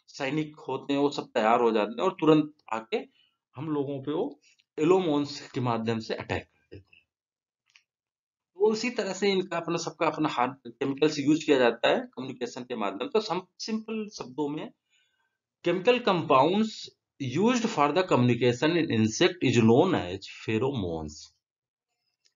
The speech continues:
कि ऐसा कोई भी रासायनिक प-, अ, पदार्थ या तत्व जो केमिकल सिक्रीट करता है किसके लिए, कम्युनिकेशन के लिए, उसको हम फेरोमोन्स कहते हैं। और वो sex pheromones हो सकता है। sex pheromones में generally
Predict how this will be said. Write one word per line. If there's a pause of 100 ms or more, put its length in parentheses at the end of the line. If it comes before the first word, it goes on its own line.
कि (100)
ऐसा
कोई
भी
रासायनिक (100)
प-, (320)
अ, (880)
पदार्थ
या
तत्व
जो
केमिकल
सिक्रीट
करता
है
किसके
लिए,
कम्युनिकेशन
के
लिए,
उसको
हम
फेरोमोन्स
कहते
हैं। (420)
और
वो (340)
sex
pheromones
हो
सकता
है।
sex
pheromones
में
generally